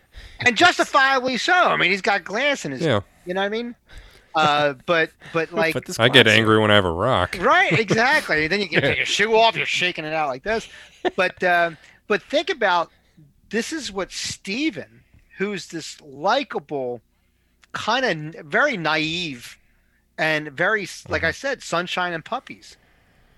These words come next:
Speaker 1: And then he meets the boogeyman of all people, you know, in a sense.
Speaker 3: Yeah.
Speaker 1: And it's like how petrified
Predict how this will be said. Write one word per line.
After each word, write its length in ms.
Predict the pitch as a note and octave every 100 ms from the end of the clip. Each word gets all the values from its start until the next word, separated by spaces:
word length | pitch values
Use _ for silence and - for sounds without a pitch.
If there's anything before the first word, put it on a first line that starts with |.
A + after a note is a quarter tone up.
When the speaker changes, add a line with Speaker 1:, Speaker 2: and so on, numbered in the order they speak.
| -
Speaker 1:
And 100 | D4+
then 80 | D4
he 80 | D4
meets 240 | C#4+ A3+
the 100 | B3+
boogeyman 580 | - C4+ - G4 D#3+ B2+
of 100 | C3 C3+
all 140 | C3
people, 380 | - C#3 - - _ _ _ _ -
you 120 | C4
know, 160 | F3
in 180 | F3 F#3
a 80 | E3+
sense. 240 | - D4
Speaker 3:
Yeah. 200 | D#4 C3+ B2 _ - - -
Speaker 1:
And 160 | A3
it's 240 | G#3 F3+ -
like 340 | G3+ F#3 E3+
how 240 | - A#3+ C4
petrified 1120 | - - C#4 - C#4+ - - C3 A#2 A2+